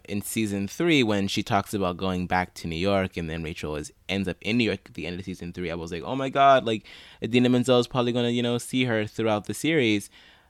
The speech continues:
And then when they announced that who the guest stars were for the season, obviously they hadn't filmed this back half of the season yet, so her name wasn't on the list. I just got really sad. I was like, "Damn, like,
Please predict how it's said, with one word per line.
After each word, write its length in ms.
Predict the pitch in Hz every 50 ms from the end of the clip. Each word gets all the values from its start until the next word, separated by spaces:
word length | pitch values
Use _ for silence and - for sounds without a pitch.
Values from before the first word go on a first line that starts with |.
| _ _
And 180 | - 110 107 110
then 100 | 110 107
when 80 | 107
they 100 | 107 104
announced 380 | 104 104 101 107 107 107 - -
that 360 | - 104 95 92 90 - _ _ _ _ _ _ -
who 160 | 107 110 113
the 100 | 95 95
guest 300 | 85 107 104 117 131 -
stars 340 | - 110 98 95 95 92 92
were 160 | 90 85 82
for 160 | 87 - 90
the 100 | 80 80
season, 560 | 78 - - 117 117 113 90 92 87 82 78 - -
obviously 580 | 101 104 104 101 107 101 101 - - 101 95
they 120 | 92 90 92
hadn't 260 | 92 90 82 85 87
filmed 400 | - - - 117 113 110 107 95
this 160 | - 90 -
back 300 | - - 90 87 85 -
half 260 | - 82 78 82 -
of 60 | 90
the 80 | 80 -
season 240 | - 110 110 95 95
yet, 120 | 90 80
so 120 | - 87 87
her 100 | 87 87
name 180 | 90 90 92
wasn't 200 | 92 85 - 71
on 60 | 65
the 60 | 69 73
list. 300 | 85 92 87 - - -
I 120 | 78 76
just 180 | 80 - - -
got 140 | 90 80
really 220 | 80 95 98 95 90
sad. 380 | - - - 85 90 90 90
I 20 | 92
was 80 | 90
like, 160 | - 85 - -
"Damn, 360 | - 165 202 208 202 151 135
like, 240 | 127 120 - -